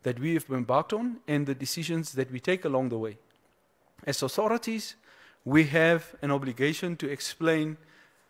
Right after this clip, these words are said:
policy decisions that we are taking and how they impact the public at large.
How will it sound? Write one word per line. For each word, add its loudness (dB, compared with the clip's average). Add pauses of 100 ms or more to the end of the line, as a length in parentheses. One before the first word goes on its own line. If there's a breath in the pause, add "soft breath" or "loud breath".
(120)
policy 4
decisions -2
that 0
we 2
are 2
taking 2 (280)
and 2
how 4
they 0
impact -4
the -6
public -2
at -6
large. 2